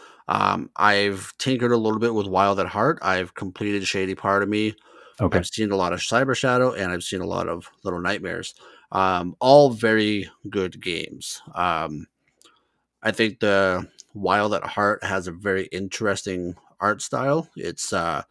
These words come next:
Speaker 1: it's an open world Pikmin style, but everything seems to be made layered like paper,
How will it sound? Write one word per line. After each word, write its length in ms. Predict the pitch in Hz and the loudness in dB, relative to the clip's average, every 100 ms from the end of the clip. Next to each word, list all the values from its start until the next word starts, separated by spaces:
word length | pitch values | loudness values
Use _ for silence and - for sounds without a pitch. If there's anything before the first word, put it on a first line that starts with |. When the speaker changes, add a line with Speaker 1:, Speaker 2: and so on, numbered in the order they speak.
| _ _ _ - | _ _ _ -8
Speaker 1:
it's 140 | 113 | -6
an 80 | 90 | 0
open 380 | 113 117 131 117 | 0 2 0 4
world 480 | 120 120 120 117 - | 6 8 8 4 0
Pikmin 300 | 120 127 113 | -8 -4 -4
style, 360 | - 120 120 | 0 2 4
but 220 | 113 101 - | 2 0 0
everything 380 | 101 110 107 98 | -2 0 -2 -4
seems 360 | - 104 98 | -6 -6 -8
to 80 | - | -8
be 140 | 92 95 | -8 -4
made 480 | 95 98 98 95 98 - _ _ _ _ _ _ _ _ _ _ | -2 0 0 -2 -6 -10 _ _ _ _ _ _ _ _ _ _
layered 500 | 117 107 107 113 123 | -2 2 4 6 4
like 240 | 120 92 - | 2 -2 -2
paper, 440 | 117 135 175 190 | -4 -2 -4 -4